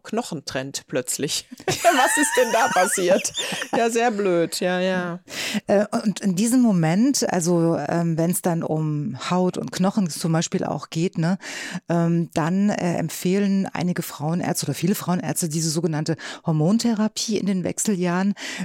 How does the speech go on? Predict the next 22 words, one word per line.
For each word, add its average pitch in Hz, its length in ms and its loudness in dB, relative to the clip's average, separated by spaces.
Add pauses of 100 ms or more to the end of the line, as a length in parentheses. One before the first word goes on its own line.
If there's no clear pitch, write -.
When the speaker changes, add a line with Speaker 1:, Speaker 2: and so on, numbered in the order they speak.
Speaker 2:
Ähm, 175 180 0
damit 185 320 2
soll 185 280 2
zum 190 200 0
Beispiel 175 360 0
auch - 120 -4
dieser 175 220 0
Knochenmasseverlust 165 1700 0
ausgebremst 170 760 -2
werden. 131 280 -2
Wie 175 100 0
viel, 196 260 -2
wie, 180 160 -2
wie 185 80 0
sinnvoll 202 360 0
ist - 180 0
denn 180 160 0
das 139 160 -4
deiner 139 240 -2
Meinung 131 320 -4
nach? - 300 -12 (140)
Speaker 1:
Also, 175 320 0